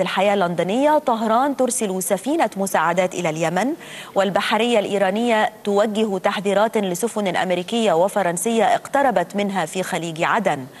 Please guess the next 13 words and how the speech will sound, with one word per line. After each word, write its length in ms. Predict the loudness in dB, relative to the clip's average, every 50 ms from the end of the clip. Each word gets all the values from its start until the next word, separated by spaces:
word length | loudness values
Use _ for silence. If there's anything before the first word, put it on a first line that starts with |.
| -20 -18 -18 -18 -18 -18 -8 -4 -2
القوة 360 | -2 0 2 2 2 4 4 2
الماليزية 800 | 2 2 2 2 2 2 0 0 0 2 4 4 4 4 2 2
المشاركة 640 | 0 0 -2 -2 0 2 2 2 2 2 0 0 -2
في 160 | -2 -2 -2
تحالف 460 | -2 -2 0 0 0 0 0 -2 -4
دعم 320 | -2 0 0 2 2 0 0
الشرعية 500 | -2 0 0 0 2 2 2 0 0 0
اليمنية 640 | -2 -2 -2 0 0 0 -2 0 0 2 2 2 2
تصل 360 | 2 2 0 0 0 -2 -2
إلى 220 | 0 0 0 0
القواعد 500 | 0 0 0 2 2 2 2 2 0 0
الجوية 440 | -2 -2 0 0 0 0 0 -2 -2
السعودية. 640 | -2 -2 0 0 0 0 0 -4 -8 -10 -12 -12